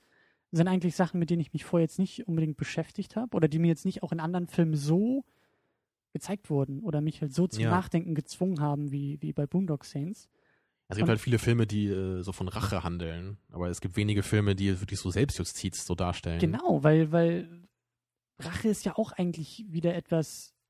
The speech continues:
Speaker 2: Es
Speaker 1: also
Speaker 2: ist halt
Speaker 1: würde ich
Speaker 2: irgendwie
Speaker 1: negativ
Speaker 2: persönlicher so, ne?
Speaker 1: Ja,
Speaker 2: Es
Speaker 1: und,
Speaker 2: ist halt
Speaker 1: und
Speaker 2: dieses, um die ganz persönliche Gerechtigkeit irgendwie wiederherzustellen, aber nicht,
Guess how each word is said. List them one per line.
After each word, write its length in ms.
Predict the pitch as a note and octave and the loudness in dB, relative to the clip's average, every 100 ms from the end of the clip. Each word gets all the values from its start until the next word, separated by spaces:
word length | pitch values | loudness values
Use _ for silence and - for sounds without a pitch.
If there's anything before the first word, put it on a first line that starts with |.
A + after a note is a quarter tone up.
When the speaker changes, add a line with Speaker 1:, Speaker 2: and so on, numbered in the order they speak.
| _ _ _ _ _ - | _ _ _ _ _ -2
Speaker 2:
Es 20 | G#2 | 0
Speaker 1:
also 40 | |
Speaker 2:
ist 60 | - | 6
halt 140 | A2+ | 8
Speaker 1:
würde 80 | A2+ | 8
ich 60 | C3 | 8
Speaker 2:
irgendwie 160 | D#3 | 8
Speaker 1:
negativ 140 | C3+ A2 | 8 12
Speaker 2:
persönlicher 560 | C3 D#3+ A#2+ G2+ G2 F#2 | 12 12 12 6 2 0
so, 320 | F#2 E2+ E2 | 0 -2 -2
ne? 200 | G#2 A#2 | -2 0
Speaker 1:
Ja, 120 | G#3+ | 0
Speaker 2:
Es 40 | |
Speaker 1:
und, 60 | G3 | 0
Speaker 2:
ist 100 | F#3 | 0
halt 140 | G2+ | 2
Speaker 1:
und 60 | G2 | 4
Speaker 2:
dieses, 160 | G#2+ A2 - | 2 -2 -4
um 80 | A#2+ | 0
die 160 | A#2 | 2
ganz 200 | A#2+ B2 | 2 2
persönliche 500 | - A#2 B2+ E3 G#2+ | 4 6 8 8 6
Gerechtigkeit 520 | G#2 G#2 G#2+ G#2+ G#2 | 4 2 2 0 0
irgendwie 240 | G2+ G2+ G2+ | 0 0 2
wiederherzustellen, 600 | G2 G2+ G#2 G2 F#2+ F#2+ | 2 0 -2 -2 -2 0
aber 120 | G2+ | 0
nicht, 240 | A2+ - | 0 -2